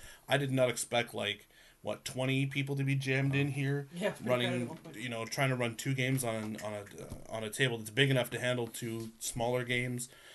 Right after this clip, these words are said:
Speaker 1: Uh, yeah, I think it was a, a great success. Um, everybody that came had a blast. Uh, all kinds of fun stories, uh,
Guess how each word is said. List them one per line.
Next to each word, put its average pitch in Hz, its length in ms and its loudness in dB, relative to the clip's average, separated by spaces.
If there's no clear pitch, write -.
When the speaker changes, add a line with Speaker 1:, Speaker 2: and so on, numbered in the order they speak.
Speaker 1:
Uh, 107 520 0
yeah, 143 200 2
I 139 60 4
think 180 180 -2
it 143 60 -2
was 117 140 -4
a, 107 240 -2
a 104 80 -6
great 117 220 0
success. 107 540 -6
Um, 110 480 -6
everybody 143 300 2
that 135 80 -6
came 139 160 2
had 117 140 0
a 107 40 -4
blast. 110 520 -4
Uh, 104 300 -2
all 123 160 2
kinds 123 220 -2
of 110 60 -10
fun 117 160 -4
stories, 107 640 -4
uh, 101 260 -6